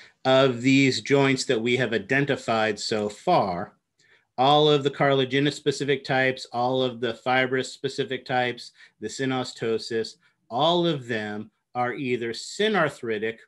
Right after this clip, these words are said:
or diarthritic. But there is one more classification of joints, synovial joints. And there's one more classification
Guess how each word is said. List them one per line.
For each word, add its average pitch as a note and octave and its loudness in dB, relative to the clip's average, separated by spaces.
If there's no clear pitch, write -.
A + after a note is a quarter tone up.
or A#2+ -6
diarthritic. G#2 -8
But E3 2
there C3 2
is B2+ -2
one E3+ 0
more D3 0
classification A#2+ -6
of G#2 -12
joints, - -16
synovial A2 -8
joints. - -20
And B2 -6
there's B2+ 0
one D3+ -2
more D3 2
classification A#2+ -4